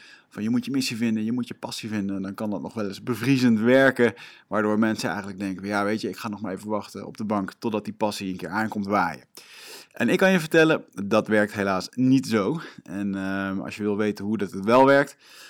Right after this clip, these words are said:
dan, eh, kan je naar de bewustzijnsschool komen op zesentwintig april. Daar, eh, kan je kaartjes kopen op de website, op de, debewustzijnsschool punt N L. En, eh, dan gaan we daar een leuke avond van maken. En ik ga daar ook heel veel, eh,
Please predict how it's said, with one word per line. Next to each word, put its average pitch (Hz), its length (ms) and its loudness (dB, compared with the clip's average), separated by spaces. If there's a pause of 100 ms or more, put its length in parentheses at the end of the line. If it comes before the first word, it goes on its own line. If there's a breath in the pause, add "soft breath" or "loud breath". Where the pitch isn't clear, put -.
(240 loud breath)
dan, 107 340 0
eh, 107 140 0
kan 127 200 4
je 127 60 6
naar 117 180 4
de 104 200 2
bewustzijnsschool 139 600 4
komen 113 300 0
op - 100 -8
zesentwintig 98 540 -6
april. 95 420 -6
Daar, 87 320 -8
eh, 90 280 -6
kan 101 160 -4
je 95 100 -8
kaartjes - 380 -6
kopen 101 300 -6
op 101 120 -10
de 98 60 -2
website, - 460 -6 (120)
op - 320 -16
de, 92 280 -4
debewustzijnsschool 120 640 -4
punt 107 320 -4
N 104 120 0
L. 104 220 -6 (600 loud breath)
En, 110 360 2
eh, 107 300 4
dan 104 180 -2
gaan 110 120 0
we 107 60 0
daar 107 100 0
een 104 60 0
leuke 104 220 2
avond 104 300 -2
van 104 120 -2
maken. 95 420 -2 (100)
En 104 120 -8
ik 95 120 -8
ga 98 120 -6
daar 95 120 -4
ook 95 160 -2
heel 101 180 -4
veel, 95 380 -4
eh, 92 140 -8